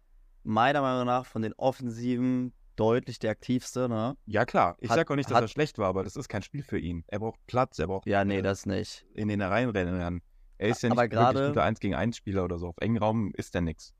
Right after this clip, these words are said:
Speaker 2: Oder
Speaker 1: es
Speaker 2: das
Speaker 1: kommt,
Speaker 2: ist nicht
Speaker 1: also
Speaker 2: so
Speaker 1: es
Speaker 2: seine
Speaker 1: kommt immer auf
Speaker 2: Qualität.
Speaker 1: die Situation an, ne? Weil gerade in der, in der Anfang der ersten, zweiten Halbzeit diese Szene, wie er Kuzuki in Szene gesetzt hat, Ballannahme,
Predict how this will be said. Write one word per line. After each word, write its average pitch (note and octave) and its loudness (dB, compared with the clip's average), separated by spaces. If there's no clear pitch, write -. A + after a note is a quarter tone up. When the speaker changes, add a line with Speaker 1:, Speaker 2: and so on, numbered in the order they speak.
Speaker 2:
Oder F#2+ 2
Speaker 1:
es F#2 0
Speaker 2:
das F#2+ -6
Speaker 1:
kommt, C3 4
Speaker 2:
ist - 2
nicht - 2
Speaker 1:
also G#2+ 2
Speaker 2:
so G#2+ 0
Speaker 1:
es A2 0
Speaker 2:
seine G#2+ 4
Speaker 1:
kommt B2 4
immer G2 6
auf A2+ 4
Speaker 2:
Qualität. G2 2
Speaker 1:
die A2 -2
Situation G#2+ -2
an, F2+ 0
ne? F#2 0
Weil F#2 0
gerade G#2 2
in G2+ -2
der, G2 0
in G#2 -2
der F#2+ -2
Anfang A2 0
der G2+ 2
ersten, F#2+ 0
zweiten G2+ 0
Halbzeit G2 0
diese G#2 -6
Szene, G#2+ 0
wie G#2 -2
er G2+ 2
Kuzuki G2+ -4
in G#2 -4
Szene G2 -2
gesetzt G2 -2
hat, G#2 0
Ballannahme, A#2 2